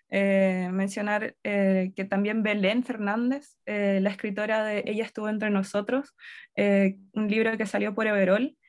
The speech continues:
Belén también formó parte de la secta, y así como que, eh, se va produciendo una cierta magia, que en realidad no es magia, porque son acciones que vamos ha-,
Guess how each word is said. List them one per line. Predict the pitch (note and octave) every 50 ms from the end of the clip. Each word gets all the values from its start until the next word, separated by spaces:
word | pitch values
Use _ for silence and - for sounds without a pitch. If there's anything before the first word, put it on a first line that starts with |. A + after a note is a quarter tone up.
| - - _
Belén | - G3+ A3 A#3 B3
también | A#3+ A3+ G#3+ G#3 A3 A#3+ C4 C4 C4 C4
formó | - B3+ A#3+ A#3+ B3 A#3+
parte | B3+ B3+ C4 C4 - C4+ C4 C4 B3+
de | A#3+ B3+ B3 B3 B3 A#3+ A#3+ A#3+
la | A3+ A3+ A3+
secta, | - - C#4 C#4+ - _ _ G#3+ G3+ G#3 -
y | G3+ G#3+
así | G#3 - B3 G#3+
como | B3 A#3+ A#3 A#3 A3+ A3+
que, | A3+ G#3 G#3 G3+ G3+ G3+ - - - - _ _ _ -
eh, | G#3 G#3+ - - - _ _ _ _
se | - - -
va | A3 A3+ A#3 A#3
produciendo | A#3+ B3+ A#3+ A#3+ A#3 - B3 A#3+ B3 A#3+ B3 B3
una | A#3+ A#3 A#3
cierta | A#3 - - B3+ A#3+ A#3+ A#3+ B3 - - A#3+ A#3+
magia, | A#3 A3 G#3 G3+ B3 C4 - - - C4+ C4+ C4+ C#4 C#4 C#4 C4
que | - A3
en | G#3 G3+
realidad | G#3 G#3 G#3 G#3+ A3+
no | A#3+ B3+
es | C4 A3
magia, | A3+ B3+ C#4+ C#4+ - C4 B3
porque | A3 G#3+ G3+ A3
son | G3 - A#3
acciones | A#3 A3 - - - B3+ C#4+ D4 C4+ C4
que | - B3
vamos | A#3 A#3+ B3 B3 B3 A#3
ha-, | A#3+ -